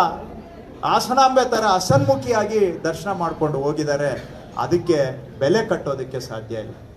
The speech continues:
ಬೆಲೆ ಕಟ್ಟೋದಕ್ಕೆ ಸಾಧ್ಯ ಇಲ್ಲ. ಹಾಗಾಗಿ ತಮ್ಮೆಲ್ಲರ ಸಹಕಾರ ಎಲ್ಲರಿಗೂ, ನಾನು ಮತ್ತೆ ರಿಪೀಟ್ ಮಾಡೋದಾದ್ರೆ, ಈ ನಮ್ಮ ಎಂ ಪಿ, ಎಂ ಎಲ್ ಎ, ಎಂ ಎಲ್ ಸಿಗಳು ಮತ್ತೆ ಡಿಫೀಟೆಡ್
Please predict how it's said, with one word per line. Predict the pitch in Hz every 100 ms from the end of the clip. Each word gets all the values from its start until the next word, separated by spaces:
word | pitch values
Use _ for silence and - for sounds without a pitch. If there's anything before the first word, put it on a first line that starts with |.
| - - - - -
ಬೆಲೆ | 147 196
ಕಟ್ಟೋದಕ್ಕೆ | 165 151 139 143 -
ಸಾಧ್ಯ | 120 120 123
ಇಲ್ಲ. | 113 110 - - - -
ಹಾಗಾಗಿ | 131 165 170 165 180
ತಮ್ಮೆಲ್ಲರ | 180 143 139 151 190 196
ಸಹಕಾರ | 147 151 147 147 135 135 127 - - - -
ಎಲ್ಲರಿಗೂ, | 120 151 220 233 226
ನಾನು | 190 175
ಮತ್ತೆ | 151 147 202 185
ರಿಪೀಟ್ | 151 151 185 185
ಮಾಡೋದಾದ್ರೆ, | 151 143 143 139 156 175 170 156 - - 98 -
ಈ |
ನಮ್ಮ | 120 120 120
ಎಂ | 123 143
ಪಿ, | 139
ಎಂ | 156 151 147 151
ಎಲ್ | 147
ಎ, | 151 156 143
ಎಂ | 135 151
ಎಲ್ | 147
ಸಿಗಳು | - 143 139 139 147 - - - -
ಮತ್ತೆ | 135 160 147
ಡಿಫೀಟೆಡ್ | 135 131 180 170 156